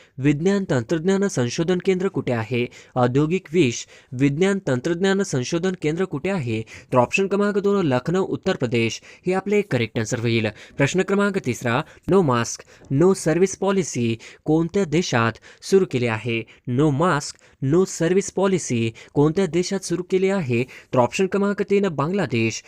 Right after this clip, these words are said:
हे आपले करेक्ट आन्सर होईल. प्रश्न क्रमांक चौथा, पृथ्वीचा विषुववृत्तीय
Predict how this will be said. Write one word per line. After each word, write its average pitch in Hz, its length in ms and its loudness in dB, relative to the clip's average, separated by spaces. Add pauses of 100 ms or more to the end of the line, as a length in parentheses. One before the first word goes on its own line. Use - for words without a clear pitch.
(200)
हे 180 60 0 (120)
आपले 202 140 0
करेक्ट 113 380 -4
आन्सर 117 200 -2
होईल. 117 260 2 (300)
प्रश्न 180 260 0
क्रमांक 196 380 -2
चौथा, 113 480 -4 (280)
पृथ्वीचा 202 540 0 (300)
विषुववृत्तीय 170 720 2